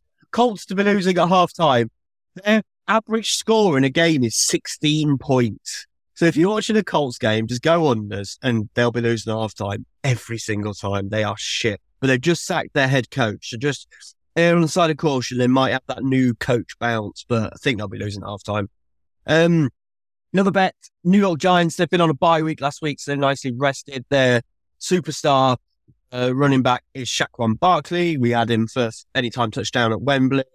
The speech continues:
Uh, no, not Wembley, at Tottenham Stadium. And again, I think he's gonna have an anytime touchdown scorer. They're playing the Texans. Texans are shit. Anytime touchdown scoring, probably overs on the rushing yards. I think I'll be about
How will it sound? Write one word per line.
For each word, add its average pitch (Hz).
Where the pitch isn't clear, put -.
Uh, 127
no, 127
not 117
Wembley, 113
at -
Tottenham -
Stadium. 135
And 131
again, 143
I 123
think 120
he's 107
gonna 110
have 107
an 110
anytime 113
touchdown 107
scorer. 113
They're 110
playing 117
the 98
Texans. -
Texans 104
are -
shit. 110
Anytime 170
touchdown 120
scoring, 117
probably 120
overs 113
on 110
the 107
rushing 110
yards. 107
I -
think 127
I'll 113
be 110
about 107